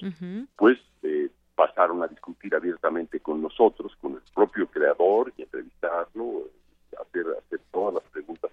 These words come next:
Speaker 2: posibles para, para irse enterando de,
Speaker 1: Ujú.
Speaker 2: <laughs> de qué es lo que, de qué es lo que tenía en la mente, cuál fue su proceso de creación de este túnel. Entonces propusimos, hagamos un túnel de los sentidos.
Speaker 1: Así
Speaker 2: Y a
Speaker 1: es.
Speaker 2: todos los alumnos del,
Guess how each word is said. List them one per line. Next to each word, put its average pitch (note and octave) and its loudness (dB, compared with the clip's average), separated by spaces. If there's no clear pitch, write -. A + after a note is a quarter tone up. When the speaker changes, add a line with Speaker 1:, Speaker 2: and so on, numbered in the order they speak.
Speaker 2:
posibles G2+ -8
para, D2 4
para F#2 4
irse - -2
enterando A2 0
de, E2 -2
Speaker 1:
Ujú. E3+ -2
Speaker 2:
<laughs> - -20
de A#2+ 4
qué A2+ 4
es G#2 0
lo G2 2
que, D#2+ -2
de E2 -2
qué - -2
es G2 0
lo G#2 0
que - -6
tenía F#2+ 0
en F#2 2
la F#2 6
mente, F2+ -4
cuál G2+ 2
fue A2+ -8
su - -20
proceso G2+ -4
de F2 4
creación G#2 0
de - -2
este - -2
túnel. - -4
Entonces - 2
propusimos, F#2+ 0
hagamos G#2 4
un G#3 -2
túnel G#2 4
de E2 -2
los D#2 -6
sentidos. D#2+ -6
Speaker 1:
Así E3 -6
Speaker 2:
Y - 8
a E3 10
Speaker 1:
es. E3 -4
Speaker 2:
todos G#2 10
los G2+ 2
alumnos F#2+ -2
del, C2+ -8